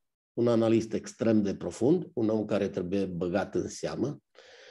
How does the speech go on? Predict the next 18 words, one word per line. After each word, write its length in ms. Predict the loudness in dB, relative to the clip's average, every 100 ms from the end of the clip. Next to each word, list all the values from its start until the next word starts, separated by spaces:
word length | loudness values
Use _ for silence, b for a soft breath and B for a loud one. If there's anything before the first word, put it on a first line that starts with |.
| b b b b _ -6
Și 280 | 6 10
vrem 220 | 10 10 8
să 600 | 6 8 10 12 10 6
spunem 460 | 2 6 8 8
foarte 340 | 6 2 2 2
limpede 580 | 4 4 2 0 -2 -2
că 240 | 2 2
printre 520 | 2 -2 0 0 0
noi 180 | 0 0
sunt 300 | -2 -2 -2
valori. 500 | 0 2 0 -2 -16 _ _ _ _ _ _ _ _
Noi 500 | -6 2 4 4 -4 -10
sunt 240 | -2 2
cău-, 320 | 2 2 0
suntem 580 | -2 2 4 6 6 6
căutători 920 | 4 0 0 -2 -2 2 4 4 0
de 160 | 0 0
valori. 480 | 0 -2 -2 -4